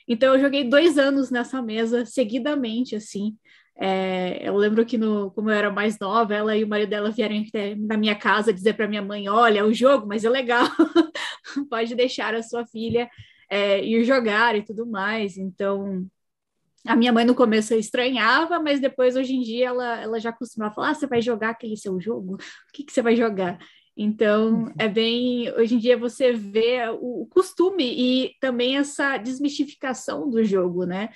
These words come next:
Speaker 1: Porque por muito tempo o R P G foi visto até com maus olhos por quem era de fora e, e, e olhar dessa forma. Então é bacana porque você vê que é um jogo, né, no, quando a gente fala de R P G,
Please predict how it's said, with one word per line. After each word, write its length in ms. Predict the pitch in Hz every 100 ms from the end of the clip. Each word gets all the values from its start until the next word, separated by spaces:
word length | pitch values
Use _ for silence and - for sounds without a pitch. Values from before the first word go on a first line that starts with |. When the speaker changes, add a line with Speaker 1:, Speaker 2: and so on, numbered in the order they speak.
| - _
Speaker 1:
Porque 220 | 247 233
por 160 | - 269
muito 320 | 262 349 330
tempo 460 | - 240 277 339 254
o 40 |
R 160 | 240 247
P 180 | 262
G 200 | 247 233
foi 200 | 254 320
visto 320 | 277 269 311 359
até 220 | 339 285
com 180 | - 269
maus 380 | 247 247 214
olhos 460 | 202 214 247 208 190
por 200 | - 214
quem 300 | - 208 208 - -
era 240 | - 226 226
de 140 | 233
fora 640 | - 262 208 226 233 214 208
e, 260 | 202 202
e, 240 | - 202 190
e 60 |
olhar 340 | 214 202 196 233
dessa 320 | 220 214 208
forma. 400 | - 175 170 190 - - _
Então 120 | 233
é 80 | 247
bacana 460 | 262 254 277 311
porque 680 | 311 294 254 - 262 254 - -
você 320 | 196 247 269
vê 140 | 254
que 100 | 277
é 40 | 294
um 100 | 262
jogo, 560 | 233 226 214 202 190 214
né, 220 | 196 190
no, 400 | 190 196 185 - -
quando 160 | 226 220
a 40 |
gente 160 | 220 214
fala 280 | 233 220 208
de 80 |
R 160 | 208 214
P 160 | 202 185
G, 280 | 180 208